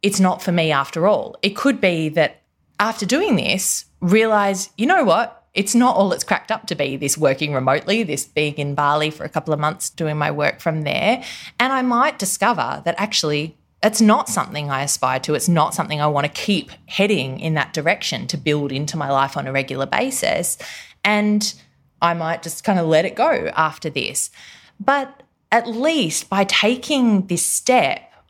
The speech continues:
I'll have more of a sense of that. So I'll probably confirm one way or another, "Yes, this is the kind of life that I want to establish for myself, where I can remove myself from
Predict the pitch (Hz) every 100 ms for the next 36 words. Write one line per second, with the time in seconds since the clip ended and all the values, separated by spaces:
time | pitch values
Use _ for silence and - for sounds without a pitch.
0 | _ 180 190 196 208 208 - _ _ _
1 | - 226 214 208 214 208 208 220 262 -
2 | 190 131 123 - _ _ _ _ - -
3 | 226 214 - - 240 294 214 165 185 165
4 | - 196 185 135 143 175 180 160 147 131
5 | 135 170 202 87 - _ 165 175 240 254
6 | - - 185 - 220 294 320 - 185 160
7 | 143 139 127 - 139 139 139 135 135 -
8 | 117 143 - 135 131 123 - - - 139
9 | 147 160 - 170 208 214 127 _ - 156
10 | 147 139 139 135 - - - 143 143 -